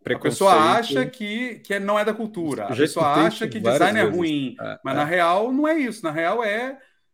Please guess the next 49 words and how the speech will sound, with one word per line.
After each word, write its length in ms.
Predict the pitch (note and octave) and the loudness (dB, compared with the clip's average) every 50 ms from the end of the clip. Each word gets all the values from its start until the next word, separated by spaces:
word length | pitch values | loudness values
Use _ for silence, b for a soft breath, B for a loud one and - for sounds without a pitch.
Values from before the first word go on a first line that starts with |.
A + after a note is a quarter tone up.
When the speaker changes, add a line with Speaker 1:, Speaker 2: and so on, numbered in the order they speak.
| _ _ | _ _
Speaker 1:
foi 120 | _ G#3+ F#3+ | _ -6 -6
mal 140 | F3 D3+ C#3 | -4 -4 -6
feito, 420 | - C#3+ C#3 E3 F3+ F3 - B2 | -6 -6 -4 -4 -4 -6 -8 -12
foi 160 | - - C3+ | -10 -8 -6
mal 160 | C3+ C#3+ C#3+ | -4 -2 -4
utilizado, 720 | C#3+ C#3 - B2+ A#2+ A2+ A#2 B2 C3+ D3+ D#3 D3 B2 B2+ | -4 -6 -8 -10 -10 -8 -4 -4 -2 -2 -2 -2 -4 -4
Speaker 2:
Ou 60 | B2 B2 | -4 -2
Speaker 1:
foi 100 | B2 B2+ | -2 -2
Speaker 2:
não 80 | C3 | -2
Speaker 1:
mal 60 | C3+ | -2
Speaker 2:
serve 380 | C3 C#3 C3 C3+ C#3 D#3 F3+ F3 | -2 -2 0 0 0 0 0 -2
pro 140 | - - F#3 | -2 -4 -4
Speaker 1:
compreendido. 240 | D3 D#3+ F#3 D#3 C#3 | -2 -2 -2 -2 -2
Speaker 2:
contexto 460 | A#2+ C3 B2 D#3 E3+ - - - F3 | -2 -2 -2 -2 -2 -6 -10 -10 -8
da 140 | E3 F3 F3 | -6 -8 -8
pessoa 680 | - F3 D#3+ - - - - B2+ B2+ D3+ E3 F3+ G3 F3+ | -6 -8 -10 -10 -12 -10 -8 -6 -4 -4 -4 -4 -4 -4
daquela 440 | E3 D3 - - C#3 C3 E3+ A3+ | -6 -8 -6 -6 -4 -4 -4 -4
forma 520 | G#3+ - - - A2 C3 D3 D3+ D3+ D3+ D3 | -8 -10 -8 -6 -4 -2 -2 -2 -4 -6 -8
como 260 | - - C3+ C#3 C#3 | -8 -8 -8 -8 -8
foi 260 | - - - A2 B2+ | -12 -10 -6 -4 -4
aplicado. 720 | D#3 - - C3+ - - - E2+ F#2 G2+ A#2 A2+ F#2+ - E2 | -4 -4 -6 -10 -12 -10 -8 -6 -4 -4 -4 -4 -6 -6 -6
É, 280 | - G#2 - - - - | -6 -6 -6 -6 -10 -12
é. 280 | F#2 F2+ - - - - | -12 -12 -12 -12 -6 -2
Speaker 1:
É, 120 | G3 A3 | 0 0
Speaker 2:
Essas 60 | G#3 | 2
Speaker 1:
Vitor, 160 | E3+ D3+ - | 0 0 -2
mas 140 | D3+ D3 B2+ | -2 -2 2
eu 60 | D3+ E3 | 2 2
acho 120 | F3+ - | 2 2
que 60 | - | 2
é 40 | F3+ | 0
Speaker 2:
histórias. 100 | F#3 F#3 | 0 0
Speaker 1:
isso 140 | - - G#3+ | -2 -8 -10
que 100 | A3 A3 | -8 -6
o 40 | A3 | -6
Luiz 240 | A3 G#3+ A3 A3 G#3+ | -6 -4 -6 -6 -6
falou, 260 | - B3 C4+ C4 A#3+ | -6 -6 -4 -4 -4
do 80 | E3+ E3 | -6 -6
tipo 140 | - - D#3+ | -8 -10 -10
assim, 220 | D3 - D#3 C3+ | -10 -8 -10 -8
cara, 460 | - - F3 F3 B2+ G#2+ G2 - - _ _ _ | -6 -4 -4 -4 -4 -4 -8 -12 -16 _ _ _
quando 240 | - E3+ A3 A3+ | -4 -4 -2 -4
é 40 | C4 | -6
que 100 | C4 - | -6 -6
você 280 | A3 A3+ G3+ G#3+ - G3 | -4 -4 -4 -4 -2 0
ouviu 400 | F#3 D#3+ C#3+ A#2+ A#2+ D3 F#3 G#3 | 0 0 -2 -4 -6 -8 -6 -6
do 120 | G3 G#3 - | -6 -8 -8
seu 220 | - - E3 D#3 | -6 -6 -8 -6
cliente 840 | - D#3 D3 C#3 C3 B2+ C3 B2+ - B2+ A#2+ A#2 A#2 A#2+ A#2 - | -6 -6 -6 -4 -2 -4 -4 -6 -6 -8 -10 -10 -10 -12 -14 -16